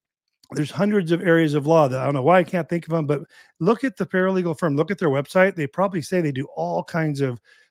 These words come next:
things, guardianships, and,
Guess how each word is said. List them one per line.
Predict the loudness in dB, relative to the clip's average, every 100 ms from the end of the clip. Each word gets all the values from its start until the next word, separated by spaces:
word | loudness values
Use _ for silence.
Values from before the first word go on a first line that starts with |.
| _
things, | -2 -2 -2
guardianships, | 4 4 4 0 -2 -4 -6 -2 -4 -4 -14 -14 -8
and, | -4 -2 -2 -2 -4 -6